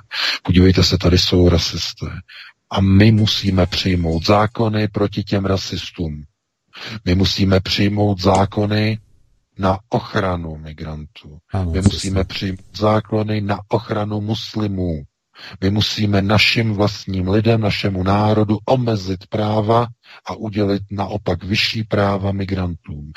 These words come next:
Speaker 1: Musíme udělit, eh, jim ochranu, vyšší benefity, vyšší ochranu, eh, muslimům, eh, vyšší přístupy, eh, na pracovním trhu,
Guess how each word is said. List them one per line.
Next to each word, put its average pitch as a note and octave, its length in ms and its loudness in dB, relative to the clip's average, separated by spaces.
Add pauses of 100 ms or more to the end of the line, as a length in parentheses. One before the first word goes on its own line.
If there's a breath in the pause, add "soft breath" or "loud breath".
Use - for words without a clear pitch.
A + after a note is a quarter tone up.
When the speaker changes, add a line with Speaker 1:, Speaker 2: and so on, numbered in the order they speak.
(180 loud breath)
Speaker 1:
Musíme G2+ 360 0 (120)
udělit, A#2+ 580 6 (800 loud breath)
eh, G2+ 120 -4
jim G#2 260 0
ochranu, D#2+ 540 -2 (500)
vyšší G2 400 4
benefity, F2+ 720 -4 (180)
vyšší F#2+ 380 0
ochranu, E2+ 600 -2
eh, - 440 -12 (920)
muslimům, F#2 720 2
eh, - 460 -14 (500)
vyšší G2+ 480 4
přístupy, G2+ 840 0
eh, - 840 -4
na F#2 120 2
pracovním F2+ 540 -2
trhu, D#2+ 420 0